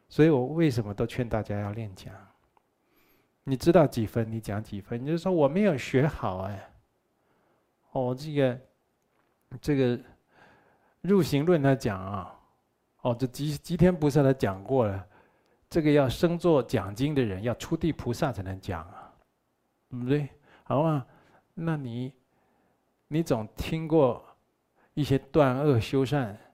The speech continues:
啊、十恶八邪之类的话吧，对不对？你自己知道，你拿这些来，就是修正自己，你也可以去讲给别人听，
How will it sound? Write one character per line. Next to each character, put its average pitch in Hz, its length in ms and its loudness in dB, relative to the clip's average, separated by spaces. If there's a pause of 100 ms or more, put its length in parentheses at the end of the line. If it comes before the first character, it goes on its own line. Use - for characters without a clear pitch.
(960)
啊、 - 80 -6
十 123 360 -2
恶 147 200 2
八 139 280 0
邪 101 320 -6
之 117 140 -6
类 120 120 -4
的 95 140 -8
话 101 260 -10
吧， - 240 -20 (180)
对 156 120 2
不 175 40 2
对？ 196 240 2 (1000)
你 135 200 0
自 190 200 -2
己 131 160 -2
知 160 240 0
道， 156 120 6
你 135 80 4
拿 117 200 -2
这 135 120 0
些 120 220 0
来， 98 400 -4 (1400)
就 110 140 -6
是 101 140 -6
修 135 240 0
正 123 200 -2
自 - 140 -6
己， - 220 -14 (360)
你 123 120 -10
也 139 120 -4
可 117 140 -8
以 107 60 -4
去 107 180 -10
讲 95 260 -10
给 95 120 -10
别 90 180 -10
人 95 200 -14
听， 107 160 -16